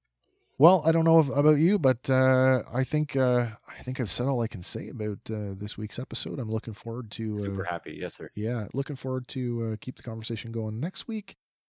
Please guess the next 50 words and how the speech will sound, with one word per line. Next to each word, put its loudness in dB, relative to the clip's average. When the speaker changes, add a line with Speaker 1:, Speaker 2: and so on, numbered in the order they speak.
Speaker 1:
when -6
we -4
talk -10
about, -6
uh, -6
the -8
next -10
one, -16
and -16
I -14
don't -12
have -14
the -16
title -20
in -20
front -20
of -20
me. -20
Anyway, 0
we're 2
gonna 2
talk 2
about -2
the, -10
the -10
next -10
one -10
next -12
week. -18
So, -4
uh, -8
if, -2
Speaker 2:
Fantastic. -8
Speaker 1:
if -4
you've 2
got 4
nothing 0
else, 0
I -6
think -8
we -4
can, -6
uh, -4
we -4
can -10
pretty -6
much -6
call -6
it -4
here. -8